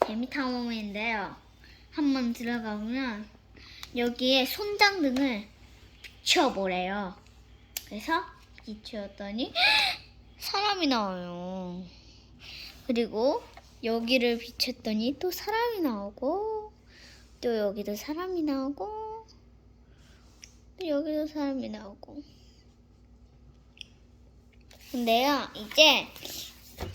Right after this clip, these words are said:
조선시-, 고구려를 이제 찾아볼 건데요.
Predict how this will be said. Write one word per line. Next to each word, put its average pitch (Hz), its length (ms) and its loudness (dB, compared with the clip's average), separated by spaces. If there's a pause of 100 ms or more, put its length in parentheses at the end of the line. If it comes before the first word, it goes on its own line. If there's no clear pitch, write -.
(1300)
조선시-, 349 880 4
고구려를 311 760 8
이제 208 360 4
찾아볼 233 540 -2
건데요. 214 560 -4